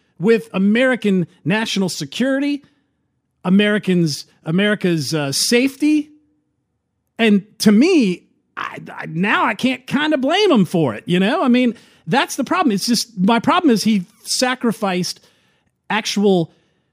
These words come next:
good patriots who thought they were doing the right thing, fighting for what the generals told them to do. That's why I'm discouraging my children. My, my dad fought, uh, a tour in the Korean War, two tours in Vietnam, in special ops.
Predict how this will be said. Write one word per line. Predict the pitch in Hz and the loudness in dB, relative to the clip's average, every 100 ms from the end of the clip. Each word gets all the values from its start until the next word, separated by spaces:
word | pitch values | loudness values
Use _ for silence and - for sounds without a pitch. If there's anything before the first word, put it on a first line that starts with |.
| _ _ 131 120 | _ _ -20 -4
good | 180 233 220 214 _ | 2 4 4 0 _
patriots | - 220 208 - 170 156 | -6 -4 -4 -2 -2 -2
who | - 170 | -2 -4
thought | - 240 233 233 | -2 0 0 0
they | 196 | -2
were | 180 | 0
doing | 196 185 | 0 0
the | 170 | 0
right | 185 180 | -2 -4
thing, | - 220 190 156 143 - _ | -4 -4 -2 -2 -4 -8 _
fighting | - 214 190 180 175 | -8 -4 -2 0 -2
for | - 170 151 151 | -2 -2 -2 -4
what | 147 165 | -6 -6
the | 156 | -4
generals | 127 175 165 151 - | -4 -2 0 -2 -4
told | 180 160 147 | -4 -4 -2
them | 151 139 | -2 -2
to | |
do. | 131 214 127 85 _ _ _ _ _ _ _ _ _ _ | 0 -2 -2 -8 _ _ _ _ _ _ _ _ _ _
That's | - | -8
why | 180 214 | -2 0
I'm | 170 160 | 0 0
discouraging | 151 - 185 151 135 | -2 -4 -4 -2 -2
my | 165 233 | -2 -4
children. | 214 135 107 110 | -6 -8 -8 -8
My, | 151 | -8
my | 131 135 | -6 -6
dad | 135 110 - 180 208 139 117 117 | -8 -12 -6 -4 -2 -4 -8 -18
fought, | _ 139 127 _ _ _ _ - | _ -8 -8 _ _ _ _ -8
uh, | 131 123 117 | -6 -6 -8
a | |
tour | 120 202 185 | -2 0 2
in | |
the | 156 | 0
Korean | - 196 160 | -2 -2 0
War, | 175 190 | 0 -2
two | 170 - | -4 -6
tours | 180 214 180 127 | -4 -2 -2 -2
in | 151 | -2
Vietnam, | 147 180 147 208 147 95 - _ _ _ _ _ | -2 -4 -4 -4 -4 -8 -14 _ _ _ _ _
in | 147 | -6
special | 143 - 190 175 170 | -6 -4 -6 -4 -2
ops. | 147 113 - - | -2 -4 -12 -20